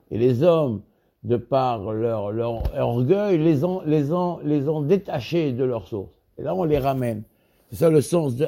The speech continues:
Etzba Elohim. Ils n'ont pas pu faire, ils ont pu faire à un moment deux fois, mais la troisième fois, ils n'arrivent pas à le faire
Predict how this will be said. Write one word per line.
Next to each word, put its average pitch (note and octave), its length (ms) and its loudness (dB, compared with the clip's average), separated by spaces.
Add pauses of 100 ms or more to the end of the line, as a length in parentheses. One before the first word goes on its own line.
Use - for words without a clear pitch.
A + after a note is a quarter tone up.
Etzba E3 600 -6
Elohim. F3 720 -2 (520)
Ils D3+ 220 2
n'ont D#3+ 180 2
pas F#3 220 2
pu F#3 320 0
faire, F#3 500 0 (1040)
ils F3 240 6
ont G#3+ 100 2
pu G3+ 220 2
faire F#3 420 4
à F3 100 2
un F3 60 2
moment F3 460 0
deux D#3+ 240 2
fois, A#3+ 340 2
mais G3 160 4
la F#3 160 6
troisième G3+ 300 2
fois, G3 80 0
ils F#3 60 2
n'arrivent F3+ 280 -2
pas - 120 -6
à E3+ 60 0
le D#3+ 60 0
faire A3 320 0